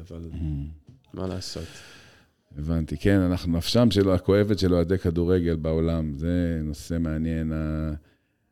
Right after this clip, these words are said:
Speaker 2: אתה, מאיזה גיל אתה ככה? אתה, אתה, באנגליה אתה יכול להיות לא, אתה יכול להיות בכלל אנגלי שלא אכפת לו מכדורגל, או לא אוהד כדורגל? איש צעיר.
Speaker 1: אפשר. אני, כשגרתי באנגליה, לא היה לי קבוצה.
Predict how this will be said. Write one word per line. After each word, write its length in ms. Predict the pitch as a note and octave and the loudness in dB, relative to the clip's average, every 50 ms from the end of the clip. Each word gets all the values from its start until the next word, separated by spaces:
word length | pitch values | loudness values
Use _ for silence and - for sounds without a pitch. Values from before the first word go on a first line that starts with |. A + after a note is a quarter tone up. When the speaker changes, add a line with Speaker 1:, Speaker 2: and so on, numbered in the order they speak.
| _ _ _ _ _ _ _ - E2 | _ _ _ _ _ _ _ -8 -8
Speaker 2:
אתה, 180 | E2 - - F#2 | -6 -2 0 4
מאיזה 360 | F#2+ F#2 G2 G#2+ A2 A#2 A#2+ | 6 6 6 6 6 4 4
גיל 240 | A2 B2+ C3 A#2+ A2+ | 6 6 6 6 4
אתה 260 | - - G2 F2 D#2+ | 4 2 0 0 0
ככה? 320 | C#2+ E2 E2 - E2+ D2+ C#2+ | 0 -4 -6 -6 -6 -8 -6
אתה, 160 | - - D2+ | -4 -4 -4
אתה, 180 | - - G2 | 0 2 2
באנגליה 480 | E2 F2 F2+ F2+ G2 A#2 A#2+ C3+ C#3+ B2 | 2 4 4 4 4 4 4 4 4 4
אתה 300 | G#2 - F#2 E2+ D#2+ D#2 D#2+ | 4 4 2 2 2 0 0
יכול 200 | D#2 - G2+ G2+ | 0 4 4 6
להיות 260 | G2 F#2 F2 - - | 6 6 4 4 4
לא, 180 | F2 F#2 G2+ A#2 C3 - - - - D#2 | 6 6 6 6 4 2 -2 -4 -4 -4
אתה 140 | - - | -2 -2
יכול 180 | E2 - - A#2 | -2 2 2 4
להיות 160 | C3 C3 - | 4 2 0
בכלל 300 | F2+ E2+ - G#2 G#2 G2+ | -2 -2 0 2 4 4
אנגלי 360 | F2+ F2 D#2 E2 F#2 G#2 A2 | 4 4 4 4 4 4 4
שלא 500 | - - E2 D#2+ D#2+ - - B1+ C2 E2+ | 2 2 2 2 2 0 -2 -4 -2 -2
אכפת 340 | E2+ - - - F2 F2+ - | -2 -2 -2 -2 -2 0 0
לו 60 | G2+ | 0
מכדורגל, 640 | F#2+ F#2 - - D2 D2+ D2+ F2 G#2+ C#3+ E3+ A3+ A#3 A#3 _ - | 0 0 0 -2 -2 -2 0 0 -2 -2 -2 -4 -8 -10 _ -4
או 100 | - E2+ | -2 2
לא 120 | D#2+ F2 | 2 4
אוהד 200 | F#2 F2 F2+ F2+ | 4 4 2 2
כדורגל? 520 | - - E2 E2 E2 G#2 C3 D3 F3 G#3+ G#3+ - _ - - - - | 0 -2 -2 0 0 0 0 -2 -2 -6 -8 -12 _ -20 -20 -10 -4
איש 200 | B2+ B2 - - | -4 -2 -2 -2
צעיר. 280 | - - G3+ F#3+ G3+ - | -2 2 4 4 6 6
Speaker 1:
אפשר. 240 | - F#3+ A#3 C#4 C#4 G#3 - _ _ - | 4 4 2 0 -4 -6 -8 _ _ -4
אני, 640 | A2+ B2 B2+ C#3 D#3 D#3+ E3 D#3+ E3 D#3+ D#3 D3 - - - _ _ _ _ _ _ _ _ _ _ _ _ _ _ _ _ _ _ _ _ _ _ _ _ _ _ _ _ _ _ _ - - - - - - - - - - _ - | 0 2 4 4 4 6 4 4 4 2 2 0 -2 -4 -12 _ _ _ _ _ _ _ _ _ _ _ _ _ _ _ _ _ _ _ _ _ _ _ _ _ _ _ _ _ _ _ -20 -20 -20 -20 -20 -20 -20 -20 -20 -20 _ -10
כשגרתי 1000 | - - F2+ F2+ F#2 F#2 F2 - - - _ - - _ - G2 G2 G2 - F#2 | -6 -2 -2 0 -2 -2 -4 -8 -14 -20 _ -20 -12 _ 0 0 0 2 0 0
באנגליה, 340 | F#2 F2+ F2 E2+ F2 F2 E2+ | 0 0 0 0 0 0 0
לא 180 | - F#2+ G2 | 2 4 4
היה 100 | G2+ G2+ | 4 6
לי 100 | G2+ F2+ | 4 2
קבוצה. 460 | - - - E2 E2 - - - E2 | 0 -2 -10 -12 -10 -8 -6 -6 -6